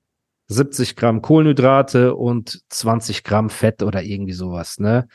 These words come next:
Also es ist nicht so ungesund, wie wenn du jetzt ein McDonald's-Menü isst. Und das Schlimme ist einfach, ich bin ja ein Gewohnheitsmensch.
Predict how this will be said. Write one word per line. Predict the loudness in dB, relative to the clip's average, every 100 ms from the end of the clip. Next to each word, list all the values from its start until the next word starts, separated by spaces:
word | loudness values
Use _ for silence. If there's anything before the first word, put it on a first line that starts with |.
| _ _ -4
Also | 0
es | 2
ist | 0 -2
nicht | 2 2 2
so | 0 2 4
ungesund, | 4 4 4 4 4
wie |
wenn | 4 4
du |
jetzt | 2 2
ein |
McDonald's-Menü | 2 4 4 4 2 0 0
isst. | -4 -10 -12 -18 _ _ _ -6
Und | -2 0
das | 0
Schlimme | 2 4 6 4
ist | 2 0
einfach, | 0 2
ich | 0 0
bin | 0
ja | 0
ein | 2
Gewohnheitsmensch. | 2 4 4 4 0 -2 -2 -2 -4 -10